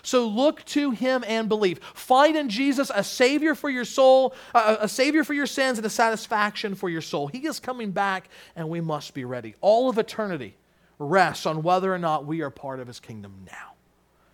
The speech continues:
Father, I pray that we would not take lightly this, this word from Christ.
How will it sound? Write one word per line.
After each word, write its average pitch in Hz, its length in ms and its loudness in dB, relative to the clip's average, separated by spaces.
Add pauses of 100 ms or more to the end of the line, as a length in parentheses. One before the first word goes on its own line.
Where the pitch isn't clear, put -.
(760)
Father, 156 220 0
I 135 60 -2
pray 185 280 2
that 160 80 -2
we 165 100 -2
would 151 120 -4
not 156 260 -2
take 156 240 -4
lightly 151 400 -4
this, 131 360 -12 (340)
this 160 240 -4
word 156 460 -2
from 139 220 -6
Christ. 135 500 -8